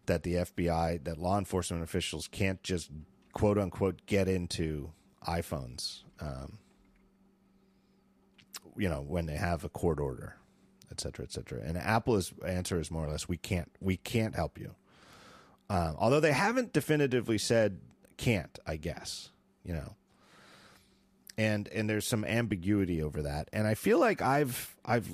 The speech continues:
over the years, I've lost track of exactly how this works and what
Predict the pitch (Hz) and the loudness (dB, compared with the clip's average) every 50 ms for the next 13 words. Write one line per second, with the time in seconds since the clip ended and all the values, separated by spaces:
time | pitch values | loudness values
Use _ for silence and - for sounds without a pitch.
0 | - - 104 117 131 139 135 151 127 127 117 117 120 139 139 131 127 117 104 - | -2 0 2 4 4 4 4 2 2 2 0 2 2 4 4 4 4 2 0 -2
1 | - - 104 104 92 - 98 104 110 113 120 - - - - - 113 107 107 - | 0 0 0 0 2 2 2 2 4 4 2 2 -2 0 4 4 4 6 4 2
2 | - 98 82 85 82 82 85 82 90 87 92 - - 104 92 90 87 - 87 90 | 0 0 0 -2 -4 -4 -2 0 2 2 2 0 0 0 0 0 0 0 0 0
3 | 85 87 82 - - 80 82 82 80 78 - - - - - - 80 80 82 82 | 0 0 -2 -2 -2 -2 -2 -2 -2 -4 -6 -6 -8 -6 -6 -6 -6 -4 -2 0
4 | 92 90 - | 0 -2 -2